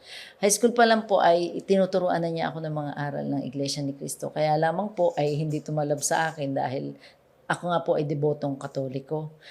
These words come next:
So nagkakaroon po kami ng pagkakataon na nagdidebate pagdating sa relihiyon. Siyempre po, hindi niya papatalo Iglesia, hindi Iglesia ni Cristo, hindi ko rin po ipapatalo yung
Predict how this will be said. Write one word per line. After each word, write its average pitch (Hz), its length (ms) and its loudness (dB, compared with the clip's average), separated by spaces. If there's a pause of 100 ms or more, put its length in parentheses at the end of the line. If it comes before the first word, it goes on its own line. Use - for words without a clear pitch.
So - 200 -2
nagkakaroon 165 520 2
po 165 160 -4
kami 165 160 -4
ng 156 140 -6
pagkakataon 156 640 -4
na 147 100 -2
nagdidebate 151 1000 -2 (100)
pagdating 147 420 -4
sa 147 160 0
relihiyon. 143 640 -4 (240)
Siyempre 180 320 0
po, 196 160 2
hindi 147 160 0
niya 156 160 -2
papatalo 151 480 -2
Iglesia, 170 400 -4
hindi 151 320 -4
Iglesia 156 400 -2
ni 180 80 -8
Cristo, 196 380 -4
hindi 160 160 -8
ko 180 100 0
rin 147 220 -2
po 151 100 -2
ipapatalo 147 560 -2
yung 143 320 -6